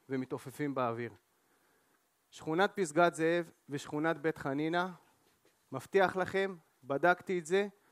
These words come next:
שלוש מאות מטר קו אווירי מפרידים ביניהם. הסיכוי שהילד מבית חנינה והילד מפסגת זאב ייפגשו וידברו ביניהם הוא כמעט אפסי.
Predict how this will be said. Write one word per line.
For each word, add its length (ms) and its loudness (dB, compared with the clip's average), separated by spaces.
שלוש 460 2
מאות 400 -2
מטר 440 0
קו 80 4
אווירי 420 0
מפרידים 500 -6
ביניהם. 300 -6
הסיכוי 680 -2
שהילד 520 4
מבית 280 -2
חנינה 440 0
והילד 280 0
מפסגת 500 -4
זאב 280 -2
ייפגשו 540 -6
וידברו 440 0
ביניהם 420 -2
הוא 100 -8
כמעט 380 -2
אפסי. 320 -10